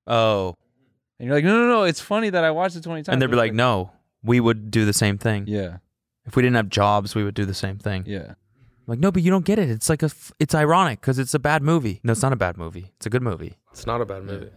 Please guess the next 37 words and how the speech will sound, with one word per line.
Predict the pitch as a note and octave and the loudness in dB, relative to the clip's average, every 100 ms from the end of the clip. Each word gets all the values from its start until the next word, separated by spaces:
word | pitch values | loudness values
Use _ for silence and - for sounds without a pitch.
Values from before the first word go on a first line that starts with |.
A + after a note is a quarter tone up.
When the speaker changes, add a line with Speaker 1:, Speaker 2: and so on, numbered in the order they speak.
| _ _ | _ _
Speaker 2:
You're | G2+ G2+ | -2 0
just, | G2 G#2+ G2 - - _ _ _ - | 2 0 0 -8 -14 _ _ _ -6
uh, | |
an | F#2 - G2+ | -4 0 0
out-of-touch | G2+ G#2 A2+ - G#2+ - | 2 2 2 0 0 0
content | - G#2 G2+ G2 | 2 0 2 -2
creator | - F2+ E2+ E2+ E2+ - _ _ | -2 -4 -4 -6 -10 -14 _ _
with | F#2 | -8
too | - G#2 | 0 2
much | G2 - - | 2 0 -6
time, | G2+ F#2 F2 - _ _ _ _ - | -4 -2 -4 -10 _ _ _ _ -4
and | |
you | G2 | 2
don't | G2+ F#2+ | 2 4
realize | G2 F#2 F2 E2+ | 4 4 2 2
how | G2 | -2
good | E2+ F#2 E2+ | 0 -2 -2
this | E2 | -6
film | - F2+ E2+ | -6 -6 -6
is. | E2 E2+ - _ _ _ _ _ _ _ _ _ - | -8 -10 -14 _ _ _ _ _ _ _ _ _ -16
Speaker 1:
Damn. | D#2+ C#2 _ _ G#4+ _ _ _ _ _ _ - _ _ _ _ _ F3 _ _ _ - - - | -14 -14 _ _ _ _ _ _ _ _ _ -20 _ _ _ _ _ -20 _ _ _ -18 -16 -16
First | _ - G#2+ | _ -8 -8
part | - D#2 | -6 -8
was | E2 | -8
a | |
little, | E2 E2 - - | -12 -12 -16 -4
little | G#2 F2 | -4 -2
real. | F#2 G2 A2+ - _ - - - | 0 0 -2 -6 _ -8 -8 -14
Speaker 2:
It's | - | -2
okay. | E3 C3+ C3+ - - - - - - _ _ _ _ _ - | 0 0 -2 -4 -20 -20 -20 -8 -8 _ _ _ _ _ -10
This | C3+ | -4
was | C3+ C3 | -4 0
the | |
last | A#2+ A2 | 0 -2
part. | - F#2 | -8 -6
You | G#2 | -2
just | B2+ D3 - | 0 0 -2